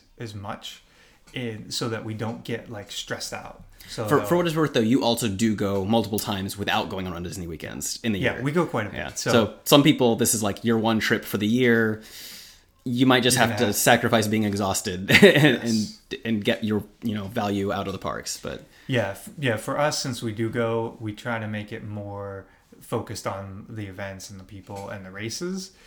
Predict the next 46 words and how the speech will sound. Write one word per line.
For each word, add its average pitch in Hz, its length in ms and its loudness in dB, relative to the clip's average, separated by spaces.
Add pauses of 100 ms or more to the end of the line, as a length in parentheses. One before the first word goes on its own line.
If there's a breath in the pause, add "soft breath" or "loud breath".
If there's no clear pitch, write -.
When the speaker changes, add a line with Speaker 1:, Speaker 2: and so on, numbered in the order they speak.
(200 soft breath)
Speaker 1:
Uh, 104 200 -6 (160)
we 143 80 -2
do 143 180 4
go 127 160 2
to 104 220 -10 (120)
the 113 100 -10
parks 101 340 -12
as 104 120 -10
well, 101 380 -8 (140)
Speaker 2:
Mm-hmm. 110 220 -16
Speaker 1:
uh, 101 160 -14 (100)
but, 104 240 -6
like, 110 200 -8
the 110 80 -12
Star 120 340 -2
Wars 160 220 -6
weekend, 190 640 -6 (160)
we 127 200 -8
hardly 117 440 -4
went 98 200 -10
to - 60 -20
the 98 60 -16
parks. - 500 -20 (280 soft breath)
So 107 320 -4
this 120 320 -2
time 131 160 0
we're 113 80 -2
gonna 110 180 -4
go 101 180 -6
more, 104 280 -6
actually, 113 400 -4
especially 107 500 -12
with 95 320 -18
Galaxy's 98 480 -10
Edge. 104 360 -8
Speaker 2:
Mm-hmm. 113 260 -12
Speaker 1:
We - 180 -14
tried 104 180 -10
to 107 60 -12
schedule 98 460 -8
stuff - 280 -14
around 101 360 -8
that 107 280 -6
so 110 180 -8
that 98 180 -10
we, 98 120 -14